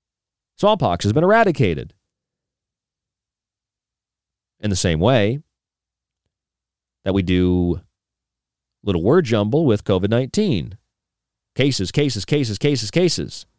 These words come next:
Dying with covid nineteen as opposed to dying from covid nineteen. It's the same word jumble. But along came hygiene. Along came sanitation.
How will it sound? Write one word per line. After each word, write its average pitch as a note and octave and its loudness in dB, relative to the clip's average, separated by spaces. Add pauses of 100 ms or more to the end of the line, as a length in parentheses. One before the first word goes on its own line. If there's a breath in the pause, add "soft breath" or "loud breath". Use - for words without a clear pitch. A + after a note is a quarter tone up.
(440)
Dying C#3 0 (340)
with C#3 -2 (360)
covid F2+ 0
nineteen D#2+ -4
as E2 -2
opposed E2+ -2
to - -4
dying D#2+ -2
from F#3 0
covid E2 -2
nineteen. C#2 -6 (200)
It's - -20
the C3+ -8
same D#3 0
word B2+ 2
jumble. C#2+ -8 (2250)
But C3 0
along E3+ 2 (140)
came C3 -2 (220)
hygiene. D#2+ -4
Along G#2 0
came F#2+ -2
sanitation. D#2+ -4